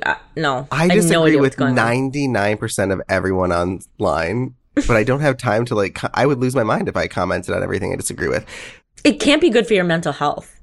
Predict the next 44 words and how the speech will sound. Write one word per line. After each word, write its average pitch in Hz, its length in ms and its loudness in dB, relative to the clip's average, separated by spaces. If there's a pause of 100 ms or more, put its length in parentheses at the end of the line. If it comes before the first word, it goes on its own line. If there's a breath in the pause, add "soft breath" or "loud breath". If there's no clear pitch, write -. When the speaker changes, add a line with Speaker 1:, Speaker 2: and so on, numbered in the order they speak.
Speaker 1:
<laughs> - 260 -18
Speaker 2:
It's 120 180 -4
not. 82 220 -2 (420 loud breath)
And 123 160 4
the - 100 0
other 143 160 2
funny 117 220 -2
thing 104 400 -2
is, 104 220 -4
like, 95 460 0 (600)
people 123 640 0
will 98 680 0 (160)
police 95 840 -4 (760)
social 110 340 0
media. 117 380 0
Like, 98 360 0 (100)
Speaker 1:
Mm-hmm. 175 300 2
Speaker 2:
they 110 100 4
won't 117 260 0
follow 98 300 2
your 117 220 0
account, 123 340 0
but 104 120 -6
they'll 95 100 -2
keep - 260 -8
going 92 320 0
to 107 160 0
it 101 120 0
to, 104 100 -8
like, 87 200 -2
police 90 480 -4
it 120 240 0
as 101 160 0
if, 101 160 0
like, 92 200 0
they 92 120 2
have 80 140 2
Speaker 1:
Mm-hmm. 151 80 -2
Speaker 2:
some 95 160 0
sort 98 220 0
of 87 80 -2
authority 90 380 -2
over 117 160 0
it. - 140 -4